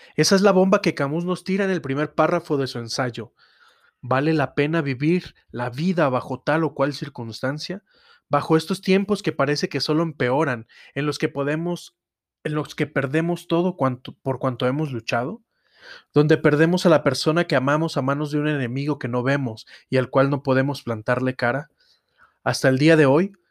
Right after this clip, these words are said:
no sabemos de estudios sobre la cuestión del suicidio en estos tiempos de encierro. Casualmente vemos en las redes sociales una que otra noticia de alguien que, creyendo tener el virus,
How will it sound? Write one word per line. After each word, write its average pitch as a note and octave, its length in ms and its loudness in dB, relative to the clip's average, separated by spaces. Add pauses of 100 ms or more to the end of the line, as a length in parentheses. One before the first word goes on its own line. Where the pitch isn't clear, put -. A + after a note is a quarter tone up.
(120)
no D3+ 180 0
sabemos D#3 480 4
de C#3 60 0
estudios D#3+ 420 0
sobre C3 220 0
la B2 160 0
cuestión C#3 340 -6
del D3 160 -2
suicidio D3 480 -2
en C3+ 100 0
estos C3+ 280 -6
tiempos C3+ 340 -4
de A2+ 60 -4
encierro. A2+ 480 -6 (800)
Casualmente C#3+ 640 2
vemos D3 320 4
en C3 80 2
las B2 100 2
redes C#3 260 0
sociales D3+ 580 0
una D3+ 180 -4
que D#3 100 -2
otra D#3 220 0
noticia D#3+ 480 -2
de D#3 100 2
alguien D3+ 280 0
que, C#3+ 140 -10
creyendo D#3+ 520 2
tener D3+ 300 2
el D3+ 120 2
virus, D3 460 -4